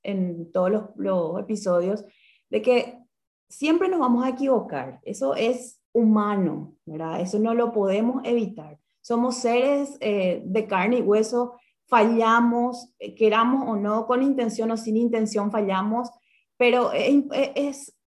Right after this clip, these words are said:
in-, inevitable equivocarnos. Ahora, ¿qué hacemos con esa equivocación?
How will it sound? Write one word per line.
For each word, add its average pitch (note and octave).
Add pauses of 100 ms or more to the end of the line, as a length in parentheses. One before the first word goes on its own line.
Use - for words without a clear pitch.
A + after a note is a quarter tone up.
(120)
in-, C#4
inevitable C#4+
equivocarnos. A#3+
Ahora, G#3
¿qué C#4
hacemos D4+
con A3+
esa A3+
equivocación? A3